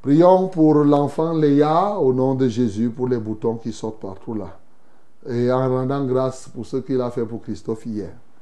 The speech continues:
Seigneur, nous t'élevons, nous te magnifions pour l'œuvre de grâce que tu as accomplie en faveur de Christophe. Oui, il a été guéri du mal des nerfs. C'est hier, on a prié. Voilà ce que tu fais.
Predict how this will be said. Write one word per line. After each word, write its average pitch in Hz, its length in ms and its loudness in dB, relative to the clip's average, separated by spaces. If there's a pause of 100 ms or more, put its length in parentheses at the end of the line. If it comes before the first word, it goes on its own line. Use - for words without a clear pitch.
(360)
Seigneur, 156 340 2
nous 165 100 2
t'élevons, 151 600 4
nous 143 100 0
te 151 100 2
magnifions 135 1000 4 (540)
pour 123 140 -4
l'œuvre 143 280 6
de 139 140 6
grâce 139 320 2
que - 100 -2
tu 135 180 0
as 127 80 2
accomplie 123 420 -2
en 127 120 -2
faveur 117 320 -2
de 120 120 -2
Christophe. - 840 -6 (600)
Oui, 117 360 0 (380)
il 127 100 -2
a 127 140 2
été 127 260 2
guéri 117 560 0
du 117 140 -6
mal 120 240 -2
des 113 140 -2
nerfs. 113 420 0 (380)
C'est 117 180 -2
hier, 120 380 2 (100)
on 110 120 -10
a 104 120 -10
prié. 110 480 -6 (500)
Voilà 110 240 -6
ce 120 140 -8
que 117 140 -6
tu 123 180 -8
fais. 151 320 -8